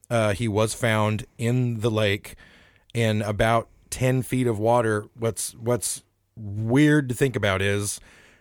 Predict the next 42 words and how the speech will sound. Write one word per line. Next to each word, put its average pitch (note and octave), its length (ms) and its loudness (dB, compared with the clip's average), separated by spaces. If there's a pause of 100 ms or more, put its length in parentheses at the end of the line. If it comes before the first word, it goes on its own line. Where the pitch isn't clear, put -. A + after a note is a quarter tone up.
(120)
when A2+ 180 0
I C#3 180 4
went C3+ 280 4
there, G2 440 -2 (220)
I G#2 80 -2
went A#2 160 -2
with G#2 120 -6
my G#2 100 0
wife A2+ 480 2
and, G2 200 -6
and G2+ 260 -4
we G#2 80 -2
brought G#2 220 -4
our G2 100 -2
two-year-old, G#2+ 600 2 (760)
and A#2+ 100 2
we B2+ 80 4
went C3+ 180 2
down B2 180 2
to A2+ 40 -4
this A2+ 160 0
certain A2+ 320 0
area A2+ 460 2 (300)
and A#2 160 0
was G#2+ 100 -2
feeding A#2 320 -2
ducks. A#2 540 2 (340)
And B2 160 0
from A#2 140 0
what A#2+ 100 4
I C3+ 100 4
understand, A2+ 680 0
what G#2+ 220 -2
the G2 60 -4
police A#2+ 360 0
report G#2+ 320 -2
showed A2+ 400 2
and G2 160 -2
what, G#2 300 -2
uh, F2 340 -4 (220)
what G2+ 400 -4 (100)
the, G#2 160 -6